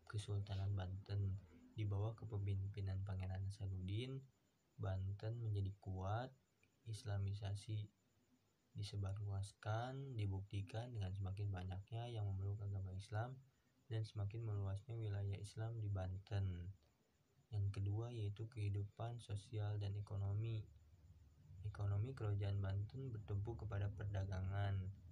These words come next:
Kerajaan Banten memegang monopoli perdagangan lada di Lampung yang menjadi komoditas terbesarnya. Hal ini membuat kerajaan Banten berkembang pesat dan menjadi pusat niaga yang sangat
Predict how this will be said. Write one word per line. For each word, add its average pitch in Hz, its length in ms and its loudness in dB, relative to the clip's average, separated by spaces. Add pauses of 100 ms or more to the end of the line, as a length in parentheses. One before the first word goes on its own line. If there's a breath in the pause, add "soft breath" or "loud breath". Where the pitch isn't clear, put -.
(240)
Kerajaan 98 480 2
Banten 120 640 0
memegang 104 480 2
monopoli 98 480 0
perdagangan 98 560 0
lada 98 480 0 (160)
di 101 80 0
Lampung 101 560 2 (800)
yang 120 240 -2
menjadi 107 160 2
komoditas 98 800 0
terbesarnya. 101 880 2 (1120)
Hal 104 160 4
ini 127 560 0
membuat 101 640 2
kerajaan 101 560 0
Banten 113 640 -2 (400)
berkembang 104 480 2
pesat 117 480 -4
dan 104 160 2
menjadi 104 480 0
pusat 110 480 -2 (160)
niaga 104 400 2
yang 107 160 0
sangat 101 320 0